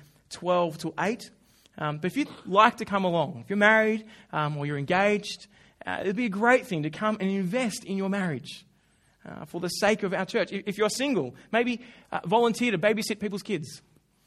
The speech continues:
Uh, and say, "Look, I'd love to babysit your kids so that you can go and, and think through how you can, um, grow in your marriage." It'll be a great day where we can do that.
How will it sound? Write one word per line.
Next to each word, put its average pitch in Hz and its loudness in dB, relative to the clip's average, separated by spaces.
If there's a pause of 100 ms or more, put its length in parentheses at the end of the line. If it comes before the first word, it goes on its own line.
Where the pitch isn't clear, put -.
(340)
Uh, 170 -10
and 160 -4
say, 196 2
"Look, 214 4
I'd 233 8
love 226 8
to 214 -4
babysit 214 4
your 185 2
kids 202 -4
so 190 0
that 185 0
you 190 -2
can 233 -2
go 208 4
and, 185 -2 (240)
and 190 2
think 240 0
through 208 2
how 196 2
you 202 0
can, 202 -2 (260)
um, 180 2
grow 220 4
in 220 2
your 214 4
marriage." 202 2
It'll 170 -2
be 196 2
a 196 2
great 208 2
day 147 2
where 160 0
we 160 -2
can 160 -4
do 143 -4
that. 120 -6